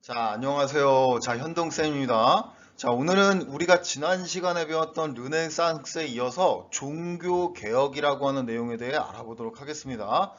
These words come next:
자, 바로 본론으로 넘어가도록 하죠. 자, 여러분 먼저 복습하고 넘어가자고요. 우리 지난 시간에 뭐 배웠었죠?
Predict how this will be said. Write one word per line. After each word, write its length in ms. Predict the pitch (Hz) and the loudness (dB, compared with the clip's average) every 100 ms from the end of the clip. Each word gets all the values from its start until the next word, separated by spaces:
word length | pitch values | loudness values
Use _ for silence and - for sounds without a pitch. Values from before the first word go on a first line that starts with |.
| - | -20
자, 120 | - | -20
바로 320 | 113 131 170 170 | -8 -4 -4 -4
본론으로 760 | 143 151 156 139 175 208 - 107 | -8 -4 -4 0 0 0 -4 -8
넘어가도록 600 | 113 131 123 113 107 151 | -2 0 0 -4 -8 -8
하죠. 520 | 151 120 113 196 - _ _ _ _ _ _ _ _ _ _ _ _ _ _ _ _ _ | -4 -2 0 -4 -8 _ _ _ _ _ _ _ _ _ _ _ _ _ _ _ _ _
자, 220 | 131 127 | 4 6
여러분 360 | 135 160 170 147 | 6 4 0 -2
먼저 340 | 123 143 151 | -2 0 -2
복습하고 540 | 151 160 - - 175 139 | -4 -10 -8 -6 -2 0
넘어가자고요. 800 | 131 135 131 123 107 147 131 - | 0 0 -2 -2 -4 -2 -2 -6
우리 160 | 143 | -10
지난 340 | 160 127 165 180 | -6 -2 0 0
시간에 300 | 175 175 143 | 0 -2 0
뭐 180 | 117 127 | -4 0
배웠었죠? 640 | 151 135 139 - 202 | 2 2 -4 -6 -6